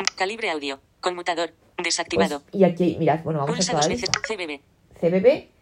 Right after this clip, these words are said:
Speaker 1: Doble toque para
Speaker 2: eh,
Speaker 1: abrir la
Speaker 2: la
Speaker 1: pantalla de
Speaker 2: C B B
Speaker 1: información.
Speaker 2: irlandesa.
Speaker 1: C B B. Conmutador. Desactivado.
Speaker 2: Creo.
Speaker 1: Cela Library.
Speaker 2: Cela Library, de
Speaker 1: Doble
Speaker 2: Canadá.
Speaker 1: toque para Cela Library. Conmutador. Desact-, Dolphin Library.
Speaker 2: Dolphin Library.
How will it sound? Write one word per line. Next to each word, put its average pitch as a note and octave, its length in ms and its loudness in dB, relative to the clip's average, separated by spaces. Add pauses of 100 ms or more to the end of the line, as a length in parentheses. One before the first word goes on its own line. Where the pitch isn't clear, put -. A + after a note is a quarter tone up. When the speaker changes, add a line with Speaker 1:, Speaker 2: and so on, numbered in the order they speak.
Speaker 1:
Doble A#3+ 220 -6
toque F#3 200 2
para E3 120 0
Speaker 2:
eh, - 20 0
Speaker 1:
abrir E3+ 160 0
la E3+ 80 0
Speaker 2:
la E3 40 -2
Speaker 1:
pantalla F3+ 300 2
de E3+ 60 -2
Speaker 2:
C - 0 -
B - 40 2
B E3+ 80 0
Speaker 1:
información. D#3+ 320 0
Speaker 2:
irlandesa. - 140 -14
Speaker 1:
C A3 100 -2
B F3+ 100 -4
B. D3 140 -8 (200)
Conmutador. F3 500 -4 (320)
Desactivado. E4 540 -4
Speaker 2:
Creo. F#3 200 0 (160)
Speaker 1:
Cela A#3 200 -4
Library. D3 500 -4
Speaker 2:
Cela F#3 220 4
Library, G#3+ 500 2 (160)
de - 60 -8
Speaker 1:
Doble D3 220 -4
Speaker 2:
Canadá. G#3+ 80 2
Speaker 1:
toque G#3+ 180 -2
para E3 160 -2 (160)
Cela A#3 220 -6
Library. D3 420 -6 (180)
Conmutador. F3 540 -6 (240)
Desact-, E3+ 560 -4
Dolphin A#3 320 -6
Library. D3 340 -2
Speaker 2:
Dolphin E3+ 340 0
Library. F#3 460 2